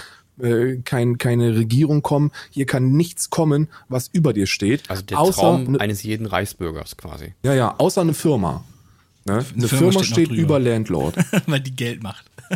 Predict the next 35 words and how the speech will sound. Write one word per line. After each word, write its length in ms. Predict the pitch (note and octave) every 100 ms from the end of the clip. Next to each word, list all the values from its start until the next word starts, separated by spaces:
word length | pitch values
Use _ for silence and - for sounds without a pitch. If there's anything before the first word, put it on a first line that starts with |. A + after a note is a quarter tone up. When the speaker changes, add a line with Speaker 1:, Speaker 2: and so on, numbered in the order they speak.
| -
Speaker 1:
Ja, 240 | A#2+ A2+
der, 260 | G2 C#3+ D3+
äh, 40 |
real, 300 | D#3 D3 F#3 -
wirklich. 440 | C3 C3 F#3 A#2+ G2+
Du 100 | B2+
musst, 220 | E3 E3
wenn 100 | E3
du 80 | D#3
hier 140 | E3
eine 120 | D#3+
L 120 | C#3
T 100 | D3
D 160 | B2+ D#3
gründest 480 | D#3 G#2 G#2 C3+ -
und 80 | B2
du, 220 | B2 G2+
du 340 | B2 B2 A2
gründest 340 | A2+ C#3+ D3 -
die 100 | C3
zu 180 | A#2
Hause, 420 | A2+ D3+ G2+ G2 B2 - - - -
dann 200 | A#2+ A#2
brauchst 400 | A2 C#3 E3 -
du 180 | D#3+ D3+
die, 480 | C3+ B2+ B2+ A#2+
äh, 240 | - A2+ A2+
brauchst 300 | G#2+ B2 -
du 60 | C3+
die 160 | A#2
Zustimmung, 840 | - E3+ E3+ - E3+ E3+ F3 F3 -
schriftliche 560 | - - D#3+ - A#2 A2
Zustimmung 500 | - A#2 - C3 C3+
des 160 | A2 A2
Landlords, 680 | A2 B2+ C3+ F#2 F#2 -